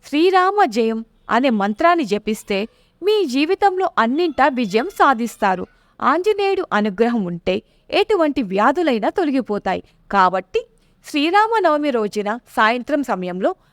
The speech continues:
ఆంజనేయ స్వామి ఆలయానికి వెళ్ళి హనుమాన్ చాలీసా పఠించాలి. ఇది చేస్తే హనుమంతుడి ఆశీస్సుల వల్ల మీకున్న అనారోగ్య సమస్యలన్నీ తొలగిపోతాయి. రామనామంలో అమృతం ఉందని అంటారు.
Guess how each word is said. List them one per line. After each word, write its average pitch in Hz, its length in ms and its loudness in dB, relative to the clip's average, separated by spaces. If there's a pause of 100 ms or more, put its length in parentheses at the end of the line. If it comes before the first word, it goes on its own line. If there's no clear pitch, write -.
(140)
ఆంజనేయ 415 440 2
స్వామి 269 380 -2
ఆలయానికి 233 600 0
వెళ్ళి 220 300 -4 (260)
హనుమాన్ 427 440 0 (100)
చాలీసా 196 320 0
పఠించాలి. 196 720 -4 (420)
ఇది 349 180 2
చేస్తే 294 600 0
హనుమంతుడి 349 680 0
ఆశీస్సుల 208 540 0
వల్ల 170 360 -4 (400)
మీకున్న 392 420 2 (120)
అనారోగ్య 262 600 0
సమస్యలన్నీ 190 680 -4
తొలగిపోతాయి. 208 840 -2 (360)
రామనామంలో 320 840 2 (180)
అమృతం 330 480 0
ఉందని 214 380 -2
అంటారు. 208 460 -2